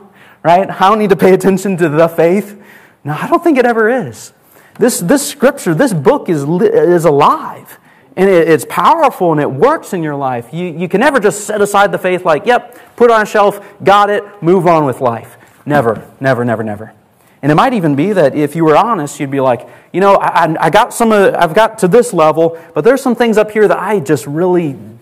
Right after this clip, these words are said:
I don't have a grasp on. I don't, if someone was to ask me about them,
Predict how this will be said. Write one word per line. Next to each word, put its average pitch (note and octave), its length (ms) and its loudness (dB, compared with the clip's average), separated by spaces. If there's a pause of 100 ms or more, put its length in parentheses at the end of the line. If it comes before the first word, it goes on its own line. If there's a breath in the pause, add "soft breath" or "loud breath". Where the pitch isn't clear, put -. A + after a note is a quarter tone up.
(140)
I C#3+ 180 -2
don't C3 360 -4
have A#2 180 -8
a A2+ 40 -10
grasp A2+ 420 -4
on. G#2+ 260 -4 (380 soft breath)
I D3+ 100 -2
don't, E3+ 180 0
if E3+ 120 0
someone F#3 240 2
was D#3+ 100 2
to - 160 -10
ask E3 340 0
me F#3 80 2
about F3+ 280 2
them, G3 220 -2